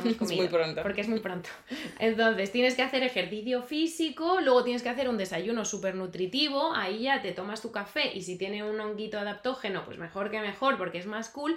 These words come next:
Speaker 1: y todo esto antes de las ocho de la mañana. Porque si no,
Speaker 2: Más
Speaker 1: no vale.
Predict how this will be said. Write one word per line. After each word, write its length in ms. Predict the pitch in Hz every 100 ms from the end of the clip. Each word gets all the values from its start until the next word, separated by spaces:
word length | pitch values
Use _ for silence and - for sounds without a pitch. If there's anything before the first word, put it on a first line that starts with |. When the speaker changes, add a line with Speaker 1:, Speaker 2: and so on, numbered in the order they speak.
| - -
Speaker 1:
y 80 | 214
todo 220 | 233 254
esto 220 | 269 285
antes 240 | 269 277
de 80 | 240
las 180 | 208 202
ocho 240 | 226 226
de 100 | 240 214
la 80 |
mañana. 500 | 214 262 539 339 165 - _ _ _ _ _ _ _ _ -
Porque 260 | 233 240
si 160 | 226 240
no, 140 | 247
Speaker 2:
Más 160 | 202 254
Speaker 1:
no 80 | 226
vale. 140 | 208